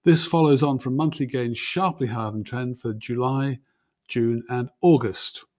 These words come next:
Right now, the six-month deflection against trend is actually running at point nine standard deviations above trend, which is the highest since early two thousand and fourteen. Sounds good, but the problem, of course, is that the base of comparison has fallen now so low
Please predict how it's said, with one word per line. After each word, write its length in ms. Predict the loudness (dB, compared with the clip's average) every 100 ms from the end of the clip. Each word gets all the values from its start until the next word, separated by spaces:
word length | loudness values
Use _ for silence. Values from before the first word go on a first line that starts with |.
| _ _
Right 260 | -4 -2 0
now, 320 | 4 6 6
the 100 | 2
six-month 760 | 0 -4 -4 -4 0 0 0 -6
deflection 500 | -6 -4 -4 -4 -4
against 380 | -4 -6 -10
trend 340 | -6 -4 -2 -4
is 120 | -4
actually 260 | -4 -4 0
running 320 | 2 4 2
at 180 | 0 _
point 380 | -2 -2 -6 -8 -8 -8 -2
nine 300 | 0 2 0
standard 360 | -2 -2 0
deviations 520 | 2 2 2 -2 0 0
above 280 | 2 0 2
trend, 380 | 4 6 4 0 -20 -6
which 180 | 0 4
is 140 | 4
the 80 | 4
highest 580 | 0 0 -2 -2 -6 -8
since 240 | -2 -2 0
early 240 | 2 4 4
two 180 | 2
thousand 380 | 0 0 0 0
and 140 | -2 0
fourteen. 640 | 2 2 6 6 6 2 -12 -20 _ -12
Sounds 500 | -4 -2 0 -2 0
good, 420 | 4 6 6 0 -16 _ -8
but 120 | -6
the 80 | -2
problem, 380 | 0 2 2 0
of 100 | -2
course, 320 | -4 -4 -6
is 140 | -6
that 160 | -4 -4
the 80 | -4
base 340 | -2 -2 -4
of 80 | -8
comparison 600 | -8 -6 -4 -2 -2 -4
has 160 | -6 -4
fallen 400 | 2 4 4 2
now 180 | 0
so 400 | -2 -4 0 2
low 540 | 4 4 2 0 -4